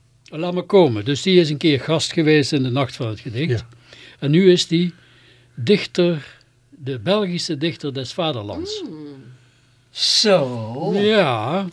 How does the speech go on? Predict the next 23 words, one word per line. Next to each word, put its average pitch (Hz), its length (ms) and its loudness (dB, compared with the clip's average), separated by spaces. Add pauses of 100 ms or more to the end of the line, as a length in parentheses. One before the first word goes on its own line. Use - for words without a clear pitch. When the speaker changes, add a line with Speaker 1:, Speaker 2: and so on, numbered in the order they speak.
(480)
Speaker 4:
Dat 185 140 -4
is - 100 -12
niet 160 140 -4
Speaker 2:
Ik 120 140 2
vond 131 180 4
Speaker 4:
flauw. - 220 -4 (200)
Speaker 3:
Oh, 440 340 -12
oké, 294 260 -10
daar 269 100 -8
was - 160 -14
ophef 294 400 -12
over, 185 260 -10
geloof 190 200 2
Speaker 1:
Daar 190 100 6
is 180 60 4
Speaker 3:
ik, 185 60 -2
hè? 202 60 4
Speaker 1:
inderdaad 165 420 2
ophef 175 440 0
over, 170 380 2
omdat, 156 520 -2
eh, 147 60 0 (560)
v-, 156 80 -4